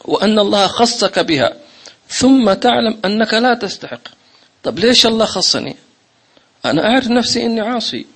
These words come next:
أعرف نفسي أنني، يعني، خالفت كثيرًا، لست كما يريد، ومع ذلك خصني. هذا التفكير يولد عندك شعور يسمى حال، وهو الركن الثاني.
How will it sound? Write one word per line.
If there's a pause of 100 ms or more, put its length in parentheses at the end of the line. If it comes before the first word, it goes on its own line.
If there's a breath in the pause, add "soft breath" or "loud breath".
(760 soft breath)
أعرف
نفسي
أنني، (480)
يعني، (480)
خالفت
كثيرًا، (220)
لست
كما
يريد، (880 soft breath)
ومع
ذلك
خصني.
هذا
التفكير
يولد
عندك
شعور
يسمى
حال، (380)
وهو
الركن
الثاني.